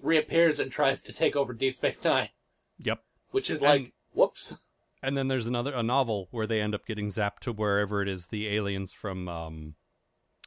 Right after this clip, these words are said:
Speaker 2: uh, Conspiracy are, the, the, the insect aliens.
Speaker 1: Yeah.
Speaker 2: Mind control insect aliens.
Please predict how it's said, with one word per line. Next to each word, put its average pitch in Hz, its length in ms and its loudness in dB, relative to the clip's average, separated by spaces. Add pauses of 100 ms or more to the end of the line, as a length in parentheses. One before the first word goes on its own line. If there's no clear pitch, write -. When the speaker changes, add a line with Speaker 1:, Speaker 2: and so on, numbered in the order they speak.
(200)
Speaker 2:
uh, 90 200 -6
Conspiracy 104 640 -4
are, 80 140 -10
the, 87 100 -8 (140)
the, 92 80 -12 (160)
the 107 180 -4
insect 101 340 -8
aliens. 82 400 -10
Speaker 1:
Yeah. 110 200 4 (260)
Speaker 2:
Mind 101 260 -4
control 98 320 -8
insect 90 320 -12
aliens. 82 380 -20